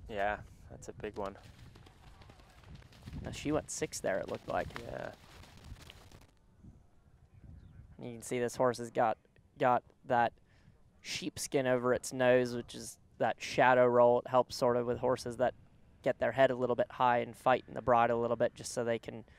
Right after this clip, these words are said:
Speaker 2: you know, keep their eye on what's ahead of them and not, not get their head too high up in the air so that they're not paying attention to what's, what's, what's coming.
Speaker 1: Now we've got Lauren Kiefer on Landmark's Mochaccino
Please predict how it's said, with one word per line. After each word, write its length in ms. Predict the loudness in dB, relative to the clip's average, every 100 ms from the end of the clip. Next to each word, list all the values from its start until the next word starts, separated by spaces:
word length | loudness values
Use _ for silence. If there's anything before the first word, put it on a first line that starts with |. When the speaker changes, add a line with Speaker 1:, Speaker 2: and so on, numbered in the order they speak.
| -20 -20 -18
Speaker 2:
you 80 | -12
know, 60 | -12
keep 220 | -10 -10 0
their 180 | 2 4
eye 180 | 4
on 100 | 2
what's 200 | -2 -4
ahead 220 | -4 -2 -2
of 120 | 0
them 220 | -2 -2
and 120 | -6
not, 200 | -6 -6 _
not 220 | -8 -8
get 160 | -6 -6
their 140 | -6
head 300 | -4 -4 -4 -12 _ _ _ -6
too 200 | -2 0
high 240 | 2 0
up 120 | -2 -6
in 80 |
the 120 | -8 -6
air 120 | -6
so 160 | -8
that 100 | -8
they're 120 | -6 -6
not 200 | -6 -6
paying 220 | -10 -10
attention 440 | -12 -12 -12 -14
to 60 | -8
what's, 360 | -6 -6 -10 -20 -18 -14
what's, 260 | -14 -16 -10
what's 200 | -6 -6
coming. 340 | -6 -8 -8 -14 -20 -20 -20 -20 -20 -20 -20 -20 -20 -20
Speaker 1:
Now 80 | -18
we've 140 | -14
got 240 | -8 -6 -2
Lauren 300 | -2 -2 -8
Kiefer 520 | -14 -14 -8 -6 -4
on 180 | -6 -6
Landmark's 580 | -8 -8 -8 -8 -10 -8
Mochaccino 840 | -6 -6 -8 -14 -12 -8 -6 -6